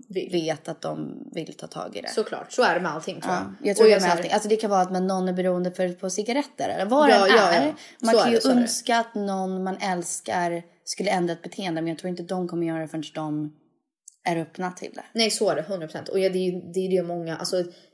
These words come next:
Speaker 1: en av reglerna i, med alkoholister är ju så här, man måste vilja göra det.
Speaker 2: Exakt.
Speaker 1: Alltså, så är
Speaker 2: Annars
Speaker 1: det.
Speaker 2: kommer
Speaker 1: Det är
Speaker 2: det
Speaker 1: typ step
Speaker 2: aldrig
Speaker 1: one, tror jag.
Speaker 2: Exakt.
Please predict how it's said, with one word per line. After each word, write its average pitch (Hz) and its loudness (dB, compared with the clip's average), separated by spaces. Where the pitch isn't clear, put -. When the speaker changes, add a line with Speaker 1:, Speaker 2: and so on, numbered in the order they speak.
Speaker 1:
en 190 -4
av 175 -2
reglerna 175 -2
i, 165 -8
med 175 -2
alkoholister 190 -4
är 185 0
ju 165 0
så 165 -6
här, 160 -4
man 185 -2
måste 175 -4
vilja 160 -2
göra 165 -6
det. - -14
Speaker 2:
Exakt. 180 -2
Speaker 1:
Alltså, 196 0
så 196 0
är 185 4
Speaker 2:
Annars 190 0
Speaker 1:
det. 170 -6
Speaker 2:
kommer 180 2
Speaker 1:
Det 175 2
är 165 2
Speaker 2:
det 165 2
Speaker 1:
typ 165 2
step 170 0
Speaker 2:
aldrig 160 -6
Speaker 1:
one, 147 -12
tror - -12
jag. - -6
Speaker 2:
Exakt. - -10